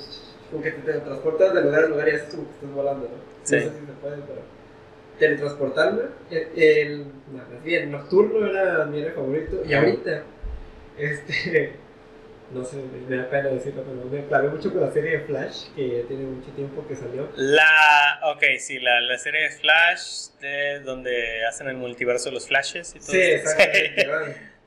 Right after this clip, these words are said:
Speaker 1: Hay un, hay un superhéroe que se llama Firestorm,
Speaker 2: Ajá.
Speaker 1: que es la combinación de dos personas,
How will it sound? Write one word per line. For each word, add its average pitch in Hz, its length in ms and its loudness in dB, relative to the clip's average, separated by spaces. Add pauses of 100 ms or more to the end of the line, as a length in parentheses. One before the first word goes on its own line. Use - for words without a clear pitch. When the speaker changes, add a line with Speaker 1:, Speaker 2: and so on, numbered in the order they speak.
Speaker 1:
Hay 170 180 2
un, 208 160 -2
hay 175 160 -4
un 196 60 -2
superhéroe 185 560 -4 (720)
que 147 800 2
se 147 60 -6
llama 143 280 -6
Firestorm, 175 600 -4 (560)
Speaker 2:
Ajá. 120 360 -4 (360)
Speaker 1:
que 135 420 0
es 160 80 -4
la 180 80 -2
combinación 151 400 0
de 156 80 4
dos 143 120 -2
personas, 156 580 -4